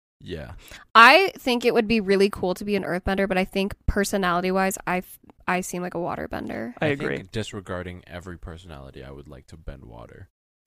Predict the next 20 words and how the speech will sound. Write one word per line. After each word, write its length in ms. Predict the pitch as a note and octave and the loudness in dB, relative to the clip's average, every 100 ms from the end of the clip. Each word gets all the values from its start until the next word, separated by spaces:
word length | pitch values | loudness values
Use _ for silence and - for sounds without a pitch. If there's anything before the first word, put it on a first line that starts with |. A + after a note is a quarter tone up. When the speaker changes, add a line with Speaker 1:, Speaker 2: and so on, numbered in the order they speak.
| _ E3 | _ -14
Speaker 3:
Really? 560 | F3 C4 E4 F#3+ - | -2 2 4 2 0
Speaker 1:
Yeah. 320 | F#2 D#2+ C2+ - _ _ _ | -6 -8 -10 -18 _ _ _
Speaker 3:
'Cause 160 | - C#3+ | -18 0
to 120 | A3 | 4
Speaker 2:
I 40 | A#3+ | 6
think 140 | F4 | 8
it's 120 | G#4 | 6
Speaker 3:
bloodbend? 60 | F#3+ | 4
Speaker 2:
cool. 420 | A3 E3+ - - A#3 - _ - | 4 2 0 -4 -10 -16 _ 6
Speaker 1:
No, 100 | G#3 | 10
Speaker 2:
Bloodbend 160 | G#3 G#3 C#4 | 10 10 8
Speaker 1:
not 40 | E4 | 6
Speaker 2:
is, 140 | F4 | 4
Speaker 1:
e-, 80 | - | 0
not 120 | A3+ | 6
Speaker 2:
like, 140 | B3+ G3 | 6 8
the 140 | A#3 | 2
Speaker 1:
even. 100 | - | 6
Speaker 2:
ultimate 580 | G#3 G3+ - F3 F#3 - | 8 6 4 -2 0 -2
power. 320 | G#3 - C#4 | -2 6 6